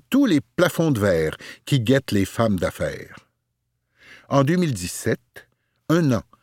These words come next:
après la sortie de son dernier album, Anti, deux mille seize, elle met sur pied Fenty Beauty, une compagnie de maquillage qui fait fortune en proposant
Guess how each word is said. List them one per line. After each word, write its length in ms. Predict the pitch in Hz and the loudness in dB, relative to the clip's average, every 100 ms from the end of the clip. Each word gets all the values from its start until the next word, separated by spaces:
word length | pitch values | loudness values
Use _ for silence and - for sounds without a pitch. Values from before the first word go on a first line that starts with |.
| _ _ | _ _
après 320 | 110 - 104 | -8 -2 -2
la 140 | 87 73 | 0 -2
sortie 480 | 107 92 - 127 | -4 -6 -4 -6
de 100 | 80 | -4
son 220 | 76 90 76 | -6 -6 -4
dernier 420 | 80 73 76 71 | -6 -4 -6 -4
album, 460 | 85 73 95 67 - - | -6 -2 -2 -4 -12 -8
Anti, 540 | 92 - - - 180 _ | -6 -6 -8 -10 -10 _
deux 160 | 87 80 | -8 -6
mille 180 | 82 92 | -6 -4
seize, 440 | 135 147 117 110 _ _ _ _ _ _ - - - | -2 -2 -4 -10 _ _ _ _ _ _ -20 -20 -2
elle 180 | 156 165 | 2 4
met 160 | 180 208 | 2 0
sur 220 | - 147 | -2 -4
pied 360 | - 175 185 - _ _ | -2 -2 -2 -4 _ _
Fenty 440 | _ 208 214 - 175 | _ 0 0 0 -2
Beauty, 580 | 113 131 95 71 - _ _ _ - - - | 2 2 0 -8 -14 _ _ _ -20 -12 0
une 180 | 170 | 0
compagnie 480 | - 247 269 180 156 | 2 0 2 2 2
de 80 | 110 | 2
maquillage 560 | 104 104 - 143 131 - | 0 -2 0 2 2 -2
qui 120 | 120 | -4
fait 180 | - 117 | -2 0
fortune 600 | - 240 - 175 220 233 - - - | 0 -2 -2 0 0 -2 -8 -12 2
en 140 | 139 | 2
proposant 680 | - 220 202 190 120 131 | 2 -2 2 2 4 0